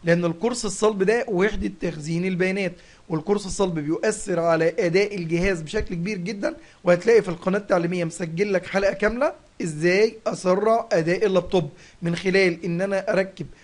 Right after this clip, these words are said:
هارد ام تو مع هارد عادي اتش دي دي، أو ام ساتا مع اتش دي دي، أو أركب اس اس دي مع اتش دي دي. وسعة القرص الصلب طبعا بتبدأ معاك من، من تمانين كمان جيجا ومية وستين جيجا بايت،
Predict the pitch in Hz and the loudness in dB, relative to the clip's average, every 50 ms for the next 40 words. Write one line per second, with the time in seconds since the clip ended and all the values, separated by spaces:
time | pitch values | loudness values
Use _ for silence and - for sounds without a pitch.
0 | - _ - 180 185 190 170 160 185 - 208 202 196 185 180 - 202 196 185 165 | -16 _ 2 4 6 6 4 2 -2 -2 -2 -2 -2 -2 -4 -4 -2 -2 -2 -2
1 | 160 165 160 160 156 160 147 175 202 185 170 175 170 180 180 180 180 202 202 - | 0 0 0 -2 -2 -2 0 0 0 2 4 2 2 2 2 0 -4 -8 -8 -6
2 | 196 175 190 190 202 233 254 294 - - - - - - 185 180 185 185 226 214 | -6 -4 -4 -2 -2 -2 -4 -4 -8 -12 -20 -12 -4 0 2 2 4 4 4 4
3 | 214 202 196 185 - 202 190 190 196 165 156 165 160 160 - - - - 277 196 | 4 2 -2 0 0 0 -2 -2 -2 -4 -4 -4 -4 -6 -8 -12 -10 -6 -6 -6
4 | 190 208 180 185 202 196 220 220 220 - - - - - - 208 202 180 185 208 | -6 -6 -6 -6 -6 -4 -6 -6 -6 -8 -14 -20 -6 2 6 6 8 8 6 4
5 | 202 - 196 175 - 220 208 - - - 208 - - 208 196 202 202 202 247 185 | 0 -2 -8 -4 -2 -2 -2 -2 -2 -6 -6 -6 -4 -4 -2 -2 -2 -4 -2 0
6 | 185 180 180 185 - - 185 190 - - - - - - 254 170 175 180 175 180 | 0 0 0 0 0 0 0 0 -4 -10 -12 -14 -14 -10 -4 -2 -2 -2 -2 -4
7 | 175 175 - - _ _ - 170 175 165 147 143 - _ _ _ _ _ _ _ | -6 -8 -14 -20 _ _ -6 -4 -4 -4 -4 -8 -12 _ _ _ _ _ _ _
8 | _ _ _ _ _ _ _ _ _ _ _ _ _ _ _ _ _ _ _ _ | _ _ _ _ _ _ _ _ _ _ _ _ _ _ _ _ _ _ _ _
9 | _ _ _ _ - _ _ _ _ _ _ _ - - 190 202 202 - - - | _ _ _ _ -20 _ _ _ _ _ _ _ -10 -6 -4 -2 0 0 -2 -2
10 | 254 208 - 269 262 - 208 170 - 226 233 196 180 - 202 214 214 190 170 160 | -2 -6 -4 -6 -8 -8 -6 -2 -2 0 0 0 -2 -2 0 0 0 0 0 -2
11 | - 208 185 190 190 175 165 156 170 190 185 - - 175 170 160 156 156 156 156 | -4 -2 0 0 0 0 2 0 0 0 -2 -4 -6 -4 -2 -2 -4 -4 -6 -6
12 | 156 156 151 151 151 156 151 151 151 160 160 - 165 156 151 - 180 165 165 165 | -6 -6 -6 -6 -6 -6 -6 -6 -6 -6 -6 -6 -6 -6 -2 -2 0 0 0 0
13 | 180 202 208 202 196 165 165 180 180 180 165 156 175 180 180 165 170 160 156 160 | -2 -2 -4 -2 -2 0 0 0 0 -2 -2 0 0 0 2 2 2 2 2 0
14 | 180 180 170 170 - - - 185 175 175 165 175 180 170 170 147 139 160 160 185 | -2 -4 -4 -6 -8 -12 -8 -6 -6 -4 -4 -4 -2 -2 -2 -2 0 -2 0 0
15 | 214 | -2